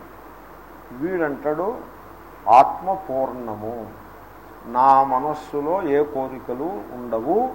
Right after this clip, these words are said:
లేవు, ఉండవు. కోరిక కలిగి ఉండడము అజ్ఞానము"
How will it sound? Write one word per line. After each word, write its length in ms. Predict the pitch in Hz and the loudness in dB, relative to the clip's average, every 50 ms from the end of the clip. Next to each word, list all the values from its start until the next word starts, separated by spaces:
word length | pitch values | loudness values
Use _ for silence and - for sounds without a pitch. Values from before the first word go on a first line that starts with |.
| - - - - - - - - 120 | -8 -16 -18 -20 -20 -20 -16 -12 -6
లేవు, 640 | 120 131 143 156 160 165 180 226 285 320 330 - - - 131 | 0 2 4 4 4 4 6 4 4 4 2 -2 -4 -8 -8
ఉండవు. 540 | 135 135 127 123 113 113 123 139 131 113 104 - - - - - - - - - - - - - | -6 -4 -4 -4 -4 -4 -4 -6 -6 -6 -8 -12 -14 -20 -20 -20 -20 -20 -20 -20 -20 -10 -2 2
కోరిక 460 | 151 190 220 233 220 190 214 214 208 | 2 2 2 2 0 2 4 4 4
కలిగి 420 | 208 208 - 151 160 180 185 190 | 4 4 0 2 2 2 0 0
ఉండడము 760 | 180 165 160 160 170 185 190 180 175 160 143 139 151 190 - - 131 | 0 0 2 4 4 6 8 8 6 6 4 2 0 0 -2 0 0
అజ్ఞానము" 1080 | 127 123 120 113 135 139 147 147 143 139 135 131 123 117 110 110 120 131 127 113 101 | 0 0 -2 -6 -4 0 2 2 4 4 2 2 0 -4 -6 -6 -6 -6 -6 -6 -8